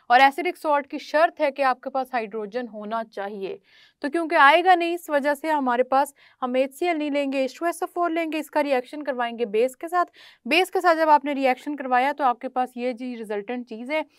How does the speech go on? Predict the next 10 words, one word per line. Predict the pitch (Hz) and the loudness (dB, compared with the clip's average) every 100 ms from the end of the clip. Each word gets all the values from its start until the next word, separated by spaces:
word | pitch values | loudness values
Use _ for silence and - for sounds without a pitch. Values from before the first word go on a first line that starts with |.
| _ - | _ -14
जिसमें | 233 - 277 | -12 -6 -6
पोटेशियम | 269 262 262 254 294 277 | -4 0 0 0 -6 -6
भी | 233 214 | -6 -6
है, | 196 | -6
हाइड्रोजन | 208 214 220 254 240 277 | -4 -4 -2 -4 -4 -8
भी | 247 226 | -6 -8
है, | 208 | -8
सल्फेट | 220 214 - 226 240 - | -10 -10 -4 -4 -4 -10
भी | 233 | -10
है, | 208 | -10